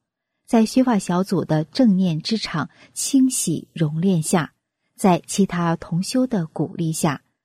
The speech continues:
他向同修坦诚了他的错误，努力突破怕心。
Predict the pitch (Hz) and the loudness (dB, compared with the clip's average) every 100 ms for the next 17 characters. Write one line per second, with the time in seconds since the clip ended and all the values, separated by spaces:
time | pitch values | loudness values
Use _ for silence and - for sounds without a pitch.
0 | _ _ 190 180 185 165 - - 160 180 | _ _ -2 2 2 2 -2 -4 -2 -2
1 | - 226 226 _ _ - - 160 - - | 4 4 4 _ _ -12 -8 -6 -6 -2
2 | 156 175 156 - 156 147 - - 190 147 | 2 2 0 -6 -6 -6 -6 0 2 4
3 | 156 - _ _ _ - 175 147 170 175 | 2 -2 _ _ _ 2 2 4 4 4
4 | - - 247 233 - 190 160 160 156 - | 2 -4 0 0 -2 -6 -6 -8 -4 0
5 | 156 | -2